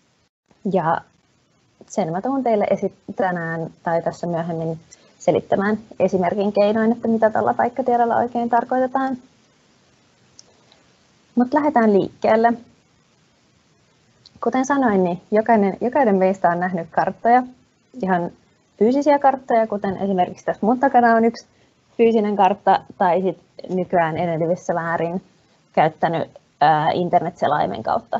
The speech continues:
tämmöistä interaktiivista karttaa. Mut aika harvoin sitä pysähtyy miettimään, että mitä se kartta,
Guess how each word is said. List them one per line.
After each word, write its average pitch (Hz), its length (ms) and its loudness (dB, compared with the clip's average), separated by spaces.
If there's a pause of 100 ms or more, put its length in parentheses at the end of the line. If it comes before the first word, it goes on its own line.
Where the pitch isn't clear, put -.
(120)
tämmöistä - 360 -6
interaktiivista 226 720 0
karttaa. 254 460 0 (840)
Mut 220 140 2
aika 269 220 2
harvoin 294 260 0
sitä 220 120 0
pysähtyy 202 380 -4
miettimään, 190 540 -2
että 165 180 -6
mitä 240 240 2
se 233 100 0
kartta, 190 400 0